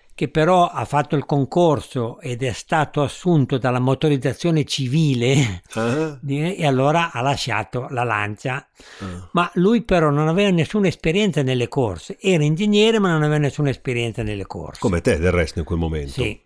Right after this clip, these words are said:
Speaker 2: Mhm.
Speaker 1: E di conseguenza, eh, lui, l'ingegner Fiorio, si è rivolto alla dottoressa Cattiglia e dice: "Qua dobbiamo trovarne uno all'interno che fa,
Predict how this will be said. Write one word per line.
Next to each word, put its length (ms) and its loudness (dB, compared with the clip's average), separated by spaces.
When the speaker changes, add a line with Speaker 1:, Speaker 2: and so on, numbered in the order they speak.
Speaker 2:
Mhm. 300 -8
Speaker 1:
E 400 2
di 140 0
conseguenza, 1120 0
eh, 1300 -2
lui, 640 2
l'ingegner 420 -10
Fiorio, 560 -4
si 160 -10
è 40 -4
rivolto 520 0
alla 140 -2
dottoressa 380 -2
Cattiglia 440 -2
e 40 0
dice: 160 -4
"Qua 180 0
dobbiamo 300 -2
trovarne 380 0
uno 240 2
all'interno 680 2
che 140 -4
fa, 220 -6